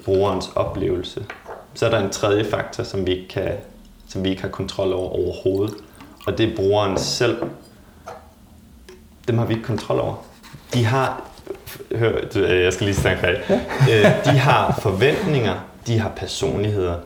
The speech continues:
Speaker 1: de har smage, de har ting, de godt kan lide, de har ting, de ikke kan lide. De er, vi som mennesker er man så komplekse, så jo, vi kan igennem research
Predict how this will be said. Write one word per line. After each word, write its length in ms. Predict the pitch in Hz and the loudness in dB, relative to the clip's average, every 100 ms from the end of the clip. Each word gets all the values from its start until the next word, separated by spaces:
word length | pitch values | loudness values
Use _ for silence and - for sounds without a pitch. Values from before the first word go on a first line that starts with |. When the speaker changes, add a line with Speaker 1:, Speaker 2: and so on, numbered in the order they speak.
| - | -6
Speaker 1:
de 60 | 92 | -4
har 120 | 85 | -2
smage, 580 | - - 90 85 95 98 | -4 -2 -2 0 0 -2
de 60 | 98 | -2
har 60 | 90 | -2
ting, 220 | 107 90 | -2 -2
de 60 | |
godt 180 | 95 87 | -2 -4
kan 140 | - 92 | -4 -6
lide, 100 | - | -2
de 60 | 101 | 0
har 60 | |
ting, 240 | 92 101 95 | 0 -2 -2
de 40 | |
ikke 120 | 95 | -6
kan 140 | - 95 | -4 -4
lide. 180 | 95 - - - - - | -4 -4 -8 -10 -18 -4
De 140 | 123 120 | 2 2
er, 140 | 110 - 113 | 2 0 0
vi 220 | 113 110 | 2 2
som 140 | - | 2
mennesker 340 | 110 127 143 110 | 2 2 2 2
er 120 | 107 | 4
man 140 | 117 117 | 2 0
så 120 | - | -4
komplekse, 580 | 107 95 - 120 - - - - - | -4 -2 0 0 -2 -6 -6 -18 -18
så 320 | - 107 87 73 - - - | 0 2 4 0 -6 -12 2
jo, 160 | 131 139 | 2 4
vi 180 | 107 | 0
kan 140 | 104 101 | 0 0
igennem 260 | 113 110 107 | 2 2 2
research 460 | 151 - 107 98 | 0 0 -2 -2